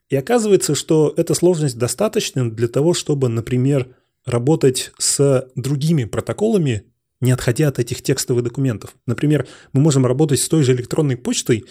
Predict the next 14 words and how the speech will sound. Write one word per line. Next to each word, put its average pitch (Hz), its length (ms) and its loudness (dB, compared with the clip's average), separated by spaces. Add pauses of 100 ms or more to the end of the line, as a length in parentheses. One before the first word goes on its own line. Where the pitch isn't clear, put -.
(160)
но 139 80 0
вместо 160 320 2
того, 139 200 -2
чтобы 117 240 -6
запускать - 600 -4
специально 131 480 -2
написанное 120 440 -2
приложение, 117 720 0 (260)
мы 175 140 4
можем 175 640 2
представить 147 480 -2
себе 135 240 0
документ, 123 600 0 (220)
который, 127 560 2